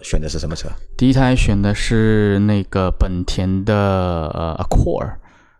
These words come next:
Speaker 2: 呃，就是两门的酷配。
Speaker 1: 两门的酷配，啊。
Speaker 2: 对，那台车
Speaker 1: 还，还记得多少钱吗？当时？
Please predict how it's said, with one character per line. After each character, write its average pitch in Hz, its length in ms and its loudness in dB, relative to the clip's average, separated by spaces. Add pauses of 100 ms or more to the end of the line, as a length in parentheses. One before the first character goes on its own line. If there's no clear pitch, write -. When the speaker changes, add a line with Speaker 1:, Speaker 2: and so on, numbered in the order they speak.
Speaker 2:
呃， 90 340 -2
就 107 140 -6
是 104 240 -4
两 92 260 -2
门 85 200 -2
的 90 160 -2
酷 - 220 0
配。 - 220 0 (260)
Speaker 1:
两 85 200 -2
门 87 100 0
的 113 80 2
酷 - 140 -6
配， - 120 4 (160)
啊。 - 40 -12
Speaker 2:
对， 85 500 -4 (580)
那 120 60 -4
台 113 120 0
车 117 300 2
Speaker 1:
还， 117 80 2
还 98 80 2
记 107 120 -4
得 98 100 2
多 104 140 -2
少 90 80 0
钱 80 160 -6
吗？ 87 140 -6
当 117 120 -8
时？ - 140 -16